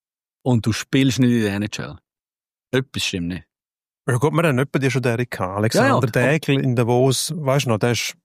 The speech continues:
Speaker 1: Ja,
Speaker 2: gut neunziger, da
Speaker 1: ja.
Speaker 2: bist du noch.
Speaker 1: Aber, ey, aber der Daigle, hey, der Daigle, sagen wir immer,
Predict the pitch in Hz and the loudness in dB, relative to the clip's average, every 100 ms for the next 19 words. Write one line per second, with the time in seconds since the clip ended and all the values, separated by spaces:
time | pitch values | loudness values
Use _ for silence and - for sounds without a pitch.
0 | _ _ _ _ _ _ 113 123 120 - | _ _ _ _ _ _ -2 0 0 0
1 | 107 120 - 104 95 165 107 101 92 135 | 0 0 0 -2 0 0 0 -2 -2 0
2 | - 117 104 101 170 247 123 87 - _ | 0 0 -2 0 2 2 0 -6 -12 _
3 | 120 120 139 240 143 117 - 113 113 151 | -2 2 2 2 2 -2 -4 0 2 4
4 | 208 170 | 4 2